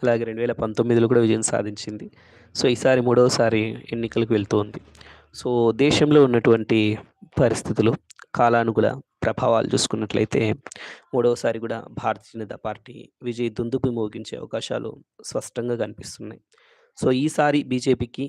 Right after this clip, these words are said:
ఎంత మెజారిటీ వస్తుంది? కామెంట్ రూపంలో తెలియాల్సిందిగా మిత్రులను కోరుకుంటున్నాను. అలాగే కాంగ్రెస్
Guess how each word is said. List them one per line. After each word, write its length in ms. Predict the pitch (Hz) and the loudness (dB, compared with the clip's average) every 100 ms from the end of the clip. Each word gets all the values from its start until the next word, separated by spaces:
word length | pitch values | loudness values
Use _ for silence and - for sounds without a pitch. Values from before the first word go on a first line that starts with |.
| - _ | -12 _
ఎంత 180 | 127 120 | -8 -2
మెజారిటీ 460 | 123 120 120 113 113 | 0 2 0 0 -4
వస్తుంది? 360 | 104 113 107 - - | -8 -10 -14 -12 -8
కామెంట్ 280 | 117 120 117 | -6 -6 -8
రూపంలో 340 | - 117 117 117 117 _ | -8 -8 -6 -6 -8 _
తెలియాల్సిందిగా 680 | 117 113 110 107 - 110 113 | -6 -4 -4 -6 -10 -8 -8
మిత్రులను 460 | 107 110 107 117 113 113 | -8 -8 -4 -2 0 -2
కోరుకుంటున్నాను. 680 | 113 117 110 110 107 107 - _ _ 127 | -4 -8 -10 -10 -10 -10 -14 _ _ -16
అలాగే 300 | 117 113 - - | -12 -12 -12 -12
కాంగ్రెస్ 320 | 113 120 - | -12 -10 -10